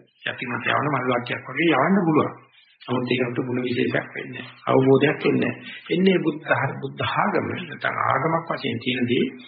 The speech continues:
බුද්ධ ධර්මයක් බාටපත් කරන්න අවබෝධය කියන කොට ආයෙනවා. ඒ කොට ආවනම් මූලික හරිය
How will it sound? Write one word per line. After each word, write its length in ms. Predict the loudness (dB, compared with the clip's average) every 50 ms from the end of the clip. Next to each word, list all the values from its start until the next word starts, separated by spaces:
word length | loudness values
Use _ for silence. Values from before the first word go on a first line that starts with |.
| -18 -18 -18 -20 -14 _
බුද්ධ 220 | -4 -2 0 2
ධර්මයක් 500 | 2 2 2 4 4 6 6 6 6 4
බාටපත් 440 | 4 2 2 2 2 0 -2 -2 -4
කරන්න 320 | -6 -6 -4 -2 0 2 2 2 2 0 -2 -6 -14 -16 -12 -8
අවබෝධය 540 | -4 -2 -2 -2 2 2 4 4 4 2 0
කියන 220 | 0 -2 -4 -6 -6
කොට 200 | -6 -8 -8 -8
ආයෙනවා. 480 | -6 -6 -6 -6 -6 -8 -8 -8 -10 -12 -14 -16 -20 -20 -20 -20 -20 -20 _ _ _ -20 -20 -6 0
ඒ 160 | 4 4 6 6
කොට 220 | 6 4 2 2 0 -2 -2 -4 -6 -6 -2
ආවනම් 460 | 0 0 2 2 2 2 2 2 4
මූලික 360 | 4 6 6 6 6 6 4 2
හරිය 360 | -2 -6 -6 -4 -2 -2 -2